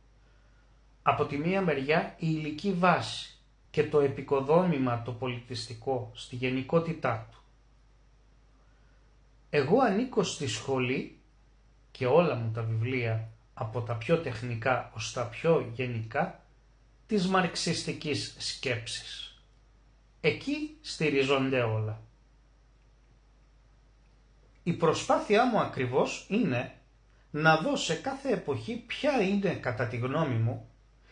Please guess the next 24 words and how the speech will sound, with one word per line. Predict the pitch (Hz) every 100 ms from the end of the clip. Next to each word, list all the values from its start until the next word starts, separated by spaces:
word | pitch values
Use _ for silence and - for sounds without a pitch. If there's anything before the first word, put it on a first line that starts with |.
| -
η | 202 175
πραγματική | 190 160 160 160 - - 269
λειτουργία | 277 208 160 151 180 208 202
των | 170 151
δύο | 190 190
αυτών | 151 - 175
βασικών | 165 139 - 123 143 147
παραγόντων. | 139 135 135 143 143 120 113 113 113 - - _ _ _ _ _ _ _ _ _ _ _ _
Ξέροντας | - 247 294 240 165 135 120
ότι, | 185 180 127 113 - - _ _ _ -
όταν | 175 254 185
γράφει | 156 196 180
κανείς | - 143 165 -
ιστορία | 110 139 139 170
συγκεκριμένου | - 143 127 117 127 143 170 165 - -
χώρου | 156 151 123 113 110 - _ _ _
και | - 117
συγκεκριμένης | 135 127 120 110 127 147 170 -
εποχής, | 143 127 110 127 131 - - _ _ _ _ _ _
πρέπει | 269 294 277
να | 175
έχει | 180 190 180
υπόψη | 135 190 196 - 143 123
του | 127 131